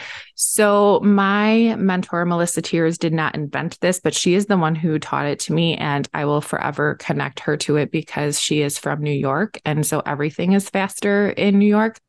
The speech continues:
But E F T is emotional freedom technique.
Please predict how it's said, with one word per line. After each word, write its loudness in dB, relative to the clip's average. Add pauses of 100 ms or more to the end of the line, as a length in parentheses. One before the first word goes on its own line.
But -2
E 2
F 0
T 2
is 2
emotional -2
freedom 0
technique. -8